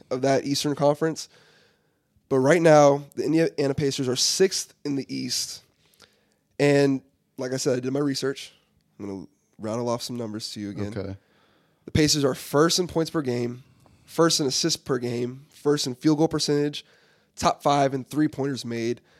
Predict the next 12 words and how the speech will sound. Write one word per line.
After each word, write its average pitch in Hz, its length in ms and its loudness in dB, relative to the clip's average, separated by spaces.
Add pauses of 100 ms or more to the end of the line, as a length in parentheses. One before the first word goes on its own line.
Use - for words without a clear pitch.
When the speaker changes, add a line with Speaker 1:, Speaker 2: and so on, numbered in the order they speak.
(260)
Speaker 1:
Side 139 340 2
note, 120 260 0
the 131 60 -10
Boston 139 340 -2
Celtics 135 380 -4
have 131 80 -8
made 131 200 -6
over 110 220 -4
a 95 60 -8
hundred 139 480 -8
more 120 280 -4
threes 107 760 -10